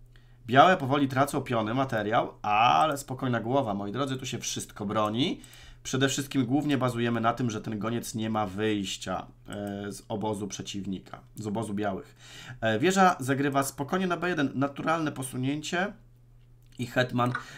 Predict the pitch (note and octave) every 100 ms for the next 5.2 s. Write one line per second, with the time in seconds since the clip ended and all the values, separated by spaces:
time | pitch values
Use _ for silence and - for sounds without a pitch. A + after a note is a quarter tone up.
0 | - - A#2+ G#2+ A2+ B2 A#2 A2+ A2 -
1 | A#2+ A#2+ A#2 A2+ A2 - - G#2+ G#2+ A2
2 | G#2+ G#2+ G2 G2+ - G2+ G#2 G2 G2 G2
3 | F#2+ G2 F2+ - - - C#3 G#3 G3+ G3
4 | B2 A#2+ A#2+ A#2 A2 G#2+ - G2+ G#2+ A2+
5 | A2